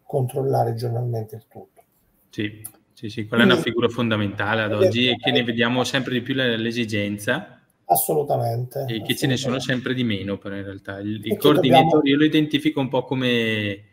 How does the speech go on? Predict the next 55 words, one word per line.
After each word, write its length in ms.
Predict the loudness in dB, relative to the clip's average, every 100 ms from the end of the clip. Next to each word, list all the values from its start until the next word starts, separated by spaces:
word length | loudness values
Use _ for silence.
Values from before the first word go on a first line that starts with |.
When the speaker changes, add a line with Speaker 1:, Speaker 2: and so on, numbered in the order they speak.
| _ _ _ _ -14
Speaker 2:
un 460 | -6 -2 -2 -2
Pirlo 380 | -2 0 4 8
Speaker 1:
Koala. 300 | 10 10 8
Speaker 2:
a 140 | 4 2
centrocampo 600 | -2 0 0 2 0 0
dei 180 | -2 -2
tempi, 460 | 0 0 0 -4 -4
no? 140 | -2
Speaker 1:
<laughs> 180 | -2 0 -2
Speaker 2:
Dove 480 | 0 4 4 4
<laughs> 1000 | 2 2 2 4 2 4 2 2 -6 2
Speaker 1:
È 80 | 8
il 160 | 8 12
koala 360 | 12 12 12
in 100 | 10
fase 260 | 8 6 6
di 60 | 0
estinzione, 680 | -2 -2 -2 0 0 0 -2
già. 220 | -2 -2 -4 -4
Speaker 2:
Bravissimo, 600 | 4 6 6 4 0 0
esatto, 320 | 0 -2 -2
dove 220 | 2 2 4
unisce 520 | 2 0 2 2 2
difesa 540 | -2 -4 -2 0 0
e 80 | -2
attacco, 540 | -4 -6 -6 -2 -2
che 120 | 0 0
però 160 | 0
è 60 | -2
fondamentale. 800 | -4 -4 -4 -6 -8 -10 -10 -12
Quindi, 320 | -12 -6 0
Speaker 1:
Eh, 100 | 4
assolutamente 760 | 4 2 0 0 0 0 -2 -4
sì, 80 | -4
Speaker 2:
eh, 40 |
Speaker 1:
infatti 360 | 0 0 0 -2
Speaker 2:
ecco, 260 | 0 2
Speaker 1:
è 60 | 2
anche 160 | 0
Speaker 2:
il 60 | -2
Speaker 1:
obiettivo 320 | -2 -2 0
Speaker 2:
coordinator 280 | 2 2 0
Speaker 1:
nostro, 200 | 0 -2
diciamo, 360 | 2 2 0 -2
come 480 | -2 -2 -2 -4 -4
parte 260 | -4 -4
formativa 400 | -8 -6 -4 -2
di 60 | 0
certificazione, 840 | -2 -4 -2 0 0 0 -2 -4
è 320 | -2 0 -2 0
prendere 420 | 2 2 2 0
magari 300 | 0 0 0
dei 160 | -2
bim 220 | -4 -4 -4
specialist 840 | -2 2 2 2 -2 -2 -4 -6